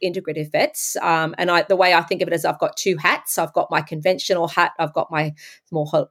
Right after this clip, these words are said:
sort of complementary hat, and I try to approach each, each case where possible, thinking about it from both sides, um, which can sometimes be challenging, uh, but also I think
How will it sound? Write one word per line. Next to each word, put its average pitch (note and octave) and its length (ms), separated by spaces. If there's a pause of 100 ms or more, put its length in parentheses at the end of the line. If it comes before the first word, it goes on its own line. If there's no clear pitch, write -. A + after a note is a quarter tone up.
sort D#3 160
of D3+ 80
complementary E3+ 680
hat, E3+ 340
and E3+ 140
I E3+ 80
try F#3 260
to F#3 100
approach F3 420
each, E3 160 (240)
each E3+ 200
case D#3+ 400 (380)
where E3 200
possible, D#3+ 580
thinking F3+ 360
about D#3 280
it - 100
from D#3 160
both D#3+ 260
sides, A3+ 800
um, E3 500 (600)
which F#3 300
can D#3 140
sometimes E3+ 500
be D#3+ 420 (520)
challenging, D#3+ 580 (440)
uh, E3+ 320 (180)
but E3+ 300
also F3+ 460
I E3 120
think D3+ 300